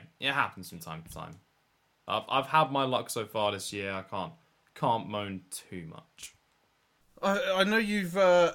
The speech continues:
Speaker 2: tried at least one of the players, though. What, what, what was your thoughts and opinions on that certain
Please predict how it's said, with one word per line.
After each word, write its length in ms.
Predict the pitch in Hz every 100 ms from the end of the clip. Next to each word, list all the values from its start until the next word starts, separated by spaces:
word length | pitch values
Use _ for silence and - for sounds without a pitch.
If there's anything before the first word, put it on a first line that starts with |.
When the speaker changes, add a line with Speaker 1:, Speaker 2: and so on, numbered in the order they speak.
| -
Speaker 2:
tried 640 | - 202 185 160 147 139 139
at 140 | 151
least 340 | 127 170 151 -
one 440 | 123 117 139 143
of 240 | 110 85 95
the 300 | 101 95 92
players, 540 | - 107 90 90 - -
though. 360 | 95 98 120 127 - 120
What, 240 | 147 160
what, 200 | 131 143
what 240 | 143 143 131
was 280 | 139 143
your 280 | 139 139 131
thoughts 400 | 127 - 127 -
and 80 | 123
opinions 920 | 117 131 120 107 101 98 - - - - _ -
on 240 | 101 101
that 220 | 101 95 -
certain 840 | - 110 101 - 95 92 90 92